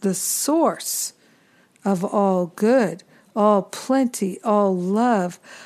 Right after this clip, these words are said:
all peace, all harmony, all joy, all freedom, all creativity, all wisdom, all clarity.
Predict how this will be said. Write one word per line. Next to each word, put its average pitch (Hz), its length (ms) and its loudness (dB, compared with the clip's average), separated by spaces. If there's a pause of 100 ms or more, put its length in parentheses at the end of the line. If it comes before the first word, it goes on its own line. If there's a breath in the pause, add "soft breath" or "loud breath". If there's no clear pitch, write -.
(140 loud breath)
all 214 220 4
peace, 247 460 -2
all 214 280 2
harmony, 226 520 0
all 196 260 0
joy, 214 560 -2
all 202 180 0
freedom, 240 640 0 (360 loud breath)
all 208 200 4
creativity, 214 1000 0
all 202 240 2
wisdom, 214 580 0
all 185 200 0
clarity. 226 580 0